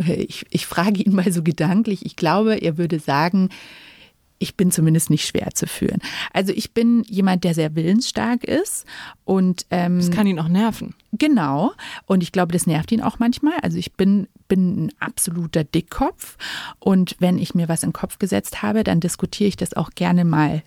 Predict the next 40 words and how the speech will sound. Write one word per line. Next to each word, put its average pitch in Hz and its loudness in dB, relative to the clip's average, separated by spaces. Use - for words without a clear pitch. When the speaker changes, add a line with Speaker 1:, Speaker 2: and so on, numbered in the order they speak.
Speaker 1:
zu - -4
Tode. 220 2
<laughs> - -6
Aber 180 0
ich - -8
würde 196 2
sagen, 170 -2
dass - 0
mein 190 2
Chef, 214 0
zumindest 180 2
mein 165 2
jetziger, 165 0
sagen 156 0
würde, 156 0
dass 151 -4
ich 156 -12
ganz 165 -2
gut 196 2
zu - 0
führen 156 0
bin. - 0
Und - 0
ich - -6
bin 208 2
auch - -2
jemand, 170 2
ähm, - 0
ich, - -4
ich - -6
finde, 180 2
das 165 0
ist - -2
auch - -4
ganz, 160 0
ganz 160 0
wichtig, 170 0
dass - -2
wenn 160 2
man 165 4